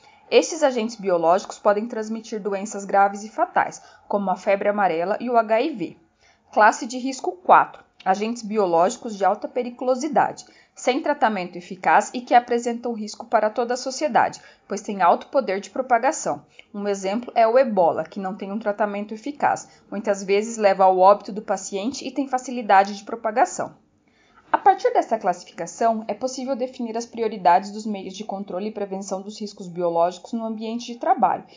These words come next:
e manter os trabalhadores seguros, independente da classe do risco ao qual ele está exposto.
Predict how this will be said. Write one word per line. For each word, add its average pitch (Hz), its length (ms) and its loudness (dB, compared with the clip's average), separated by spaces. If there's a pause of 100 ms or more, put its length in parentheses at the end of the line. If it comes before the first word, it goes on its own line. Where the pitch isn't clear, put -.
(180)
e 202 80 -6
manter 208 300 -2
os 185 80 -10
trabalhadores 180 840 -4 (220)
seguros, 214 640 -6
independente 247 800 -4 (240)
da 220 180 2
classe 226 420 2
do 247 100 -6
risco 214 340 -2
ao 233 100 4
qual 202 260 2
ele 202 100 -4
está 214 240 -2
exposto. - 480 -10